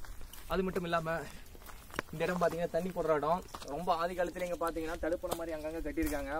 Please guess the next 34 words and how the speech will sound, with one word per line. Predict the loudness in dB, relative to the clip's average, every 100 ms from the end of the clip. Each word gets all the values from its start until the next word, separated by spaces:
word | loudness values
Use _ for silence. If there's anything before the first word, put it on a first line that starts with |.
| -2
போற | 0 0
வழியில | 0 -2
நாலஞ்சு | -2 -2 -4
இடத்துல | -4 -4
இந்த | -2
மாதிரி | -2 0
தான் | -2
இருக்கு. | 0 2 2
கல்லுலயே | 4 4 4 2
வச்சு | 2 4
வச்சு | 10 10 10 4 0 -4 -8 -8 -4
இந்த | 0
மாதிரி | 0 0 -2
க-, | 2 4
ஆ, | 6 6 4
கட்டியிருக்காங்க. | 2 2 2 2 0 -2 -6 -10 -10 -10 -10 -8 4
பார்த்துட்டே | 4 6 4
போறோம். | 4
அப்ப | 4 4
தண்ணி | 4 4 4
ரொம்ப | 6 6
அதிகம் | 6 2
வந்திருக்கும் | 2 -2 2
போல. | 2 2 -4 -12 -16 -16 -16 -14 -14 -16 -16 -16 -6
நாம | -2 2
வரப்ப | 2 2 0
தான் | -2 -2
சுத்தமா | -6 -2 -2
தண்ணிங்கிறதே | -2 -4 -4 -2 0 0
இல்ல. | -2 -4 -6 -6 -6 -8 -10 -4 -4 -2 -2
நம்ம | 0 0 2
ஜெனரேஷன் | 2 2 2 0
அப்படி. | 2 0 -2 -6 -8 -12 -12 -12 -10 -10 -8 -8 -8 0
நம்ம | 2